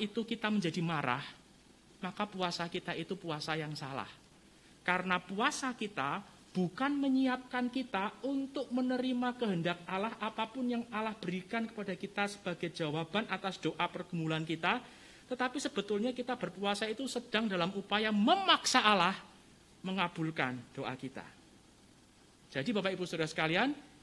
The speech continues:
kalau kita berpuasa dan kemudian jawaban Allah itu lain, kita tidak bisa terima, berarti puasa kita itu keliru.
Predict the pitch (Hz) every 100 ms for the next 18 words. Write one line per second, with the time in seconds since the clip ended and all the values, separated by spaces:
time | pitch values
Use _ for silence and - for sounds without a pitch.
0 | - 165 160 180 175 156 - 156 143 -
1 | 208 226 247 247 156 170 170 165 170 160
2 | 151 151 139 - 156 156 - - 185 180
3 | 151 156 202 240 - - - - - -
4 | - - 196 185 185 147 156 147 165 147
5 | 135 147 170 - - - - - 131 -
6 | 160 143 139 139 143 139 143 175 190 -
7 | - - - - 196 208 196 139